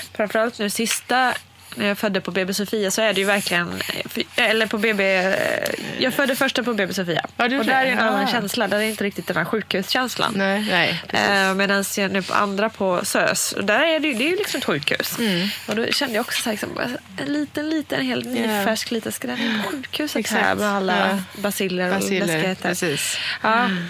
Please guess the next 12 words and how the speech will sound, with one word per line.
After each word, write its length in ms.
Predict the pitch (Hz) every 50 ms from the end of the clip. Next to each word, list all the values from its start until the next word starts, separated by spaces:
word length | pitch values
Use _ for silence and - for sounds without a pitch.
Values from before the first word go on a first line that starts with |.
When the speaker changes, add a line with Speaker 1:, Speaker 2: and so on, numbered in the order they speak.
| - - -
Speaker 1:
så 160 | 226 - 240
det, 280 | 214 269 285 285 262 -
det 320 | 214 214 226 226 214 226
var, 380 | 240 285 302 320 302 - - 262
lät 220 | 277 269 - -
ju 40 | 240
väldigt 720 | 240 196 175 170 190 220 427 311 - - - - - - - - - - -
smidigt. 600 | - - - 202 185 156 - - - - - -
Speaker 2:
Så 460 | - - - - - - 196 156 110
lyxigt. 440 | 87 90 - 151 - - - - -
Speaker 1:
Ja. 260 | 214 208 208 214 226 240 -
Speaker 2:
Alltså, 440 | - 175 170 165 - 165 151 151 156